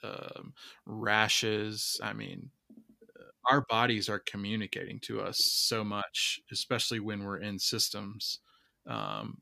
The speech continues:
that are not good for our bodies. And, um, so when I talk to people like, like in our own story, um,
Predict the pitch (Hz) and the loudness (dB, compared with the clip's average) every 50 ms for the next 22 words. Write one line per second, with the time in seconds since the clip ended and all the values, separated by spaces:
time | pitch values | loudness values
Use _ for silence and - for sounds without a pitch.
0 | _ - 104 117 113 113 113 117 117 117 113 110 107 107 117 117 110 - - 104 | _ -6 -2 0 2 4 4 4 6 4 4 2 2 2 2 2 2 2 2 2
1 | 98 95 98 104 101 104 104 104 90 107 139 - - - - - - 117 113 107 | 4 4 4 2 2 2 2 0 -2 -4 -4 -2 -2 -2 -2 -2 -2 0 0 0
2 | 107 104 101 104 104 104 104 98 - - - - _ _ _ _ - 117 110 104 | 0 0 -2 -2 -2 -4 -4 -4 -6 -8 -8 -10 _ _ _ _ -6 -4 -2 -2
3 | 101 98 101 104 101 104 117 - _ - - - - - - - - - _ _ | -2 -2 -4 -4 -6 -8 -10 -12 _ -20 -18 -18 -16 -16 -16 -16 -16 -20 _ _
4 | - _ _ _ - - _ _ _ _ _ _ - - - - - 143 127 120 | -20 _ _ _ -20 -20 _ _ _ _ _ _ -2 2 4 6 6 8 6 6
5 | 113 110 107 107 104 104 101 98 104 - _ _ _ _ _ _ _ _ _ _ | 6 4 2 2 0 0 -2 -4 -6 -12 _ _ _ _ _ _ _ _ _ _
6 | _ _ _ _ _ _ _ - - - _ _ _ _ - 127 110 117 117 113 | _ _ _ _ _ _ _ -8 -8 -8 _ _ _ _ -10 -6 -2 0 0 2
7 | 113 110 110 110 110 107 107 101 - 110 117 113 - 131 123 120 120 - 127 - | 2 2 2 2 0 -2 -2 -2 0 0 0 0 2 2 2 2 2 -2 -6 -6
8 | - 117 113 104 - - 107 104 104 104 104 101 101 104 107 - - - _ - | -4 -6 -6 -6 -4 -4 -4 -2 -2 -2 -2 -2 0 -2 -2 -4 -8 -16 _ -12
9 | 123 107 104 107 107 - - 117 107 104 101 101 101 104 117 120 117 - - - | -6 -4 -2 -2 -4 -4 -8 -8 -8 -6 -4 -4 -2 -2 -2 -2 -2 -4 -6 -6
10 | 110 110 95 98 101 98 104 110 113 120 - - - 117 - - - - - 127 | -6 -4 -4 -2 -2 -2 -4 -6 -8 -12 -16 -14 -12 -10 -8 -8 -8 -8 -8 -10